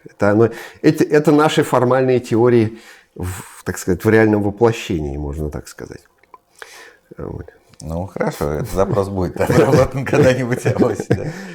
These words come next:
Speaker 1: Да.
Speaker 2: Да. Ну, когда говорят про математическую логику, чаще всего вспоминают теорему Геделя, да? Что существует
Speaker 1: Да.
Speaker 2: доказательств, которые,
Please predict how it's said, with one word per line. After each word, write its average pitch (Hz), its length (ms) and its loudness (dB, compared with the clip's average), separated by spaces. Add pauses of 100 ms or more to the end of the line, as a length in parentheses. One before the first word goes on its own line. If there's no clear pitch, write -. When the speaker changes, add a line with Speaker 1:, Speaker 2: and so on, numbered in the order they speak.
(120)
Speaker 1:
Да. 85 440 -4 (180)
Speaker 2:
Да. - 120 -20 (720)
Ну, 107 100 -6
когда 117 240 2
говорят 101 400 2
про 101 100 -2
математическую 107 640 -4
логику, 160 360 -2
чаще - 220 -6
всего 90 200 -2
вспоминают 87 500 -4
теорему 82 320 0
Геделя, 76 420 -4
да? 120 380 -4
Что - 160 -14
существует 98 360 4
Speaker 1:
Да. 82 60 -4
Speaker 2:
доказательств, 92 720 -4
которые, 80 460 -6